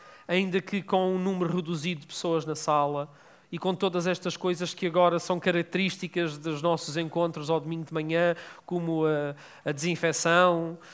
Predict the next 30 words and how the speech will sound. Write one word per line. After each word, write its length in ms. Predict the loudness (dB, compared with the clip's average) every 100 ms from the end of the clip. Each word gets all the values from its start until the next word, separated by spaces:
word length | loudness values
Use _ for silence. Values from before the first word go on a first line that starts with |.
| -10
eh, 320 | -4 -2 0 -2
das 160 | -4
mãos, 420 | 2 4 6 2
dos 160 | -2 -4
auditórios, 800 | -4 -4 6 10 12 10 4 -2
as 120 | -4
medições 400 | -4 -6 -2 -2
de 80 | -2
temperatura, 840 | -4 -4 -6 -2 0 4 4 2 -6 -10 -2
eh, 880 | 0 2 2 0 -4 -10 -14 -12
aquelas, 500 | 0 6 6 6 0 -8 -6 -2
a 60 |
chatice 640 | 0 0 0 0 0 0 -4
de 80 | -8
todos 480 | -8 -6 -6 -6
os 140 | -10 -8
domingos 320 | -8 -6 -4
temos 260 | -4 -4 -8
que 140 | -8
ir 240 | -6 -2
ao 100 | 0
site 500 | 0 -4 -2 -2 -4
e 40 | -6
fazer 280 | -4 -2 -2
aquelas 380 | 0 0 0
inscrições 540 | -2 -2 -6 -2 -2 0
online, 580 | 2 4 6 6 2 -6 -12 -16 -10
e, 300 | -6 2 4
há 60 | 6
fam-, 260 | 2 -2